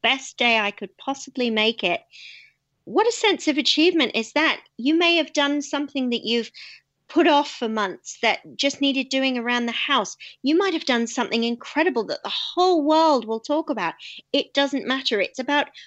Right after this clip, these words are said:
perspective, and it's about that sense of achievement within yourself.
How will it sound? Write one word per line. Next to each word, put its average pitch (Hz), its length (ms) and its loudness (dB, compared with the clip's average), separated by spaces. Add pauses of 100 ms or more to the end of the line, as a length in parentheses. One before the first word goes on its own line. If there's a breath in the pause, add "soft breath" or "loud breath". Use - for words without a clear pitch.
(160)
perspective, 254 720 0
and 196 120 -4
it's - 180 -8
about 277 280 -4
that 262 220 -4
sense - 440 -4
of 220 120 -2
achievement 233 680 2
within 220 360 2
yourself. 220 640 0